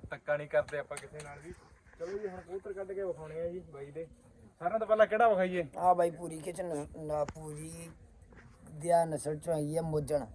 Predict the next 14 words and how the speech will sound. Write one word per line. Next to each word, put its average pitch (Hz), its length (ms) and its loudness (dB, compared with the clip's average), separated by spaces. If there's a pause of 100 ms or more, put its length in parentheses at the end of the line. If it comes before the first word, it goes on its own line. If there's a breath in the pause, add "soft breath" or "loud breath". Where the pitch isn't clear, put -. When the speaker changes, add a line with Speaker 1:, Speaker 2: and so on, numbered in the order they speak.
(240)
Speaker 1:
ਮੋਜਣ? 147 260 -14
Speaker 2:
ਹਾਂ, 190 140 -12
Speaker 1:
ਕਬੂਤਰੀ - 580 -10
ਹੈ 226 140 0
ਜੀ? 233 60 -2
Speaker 2:
ਕਬੂਤਰ 190 360 0
ਹੈ 160 100 6
ਬਾਈ, 147 160 -2
ਕਬੂਤਰ। 143 440 -12
Speaker 1:
ਕਬੂਤਰ 156 440 -14
ਹੈ? 185 160 -8
Speaker 2:
ਮੋਜਾ। 143 400 -8 (720)
Speaker 1:
ਠੀਕ 131 680 0
ਆ, 127 280 4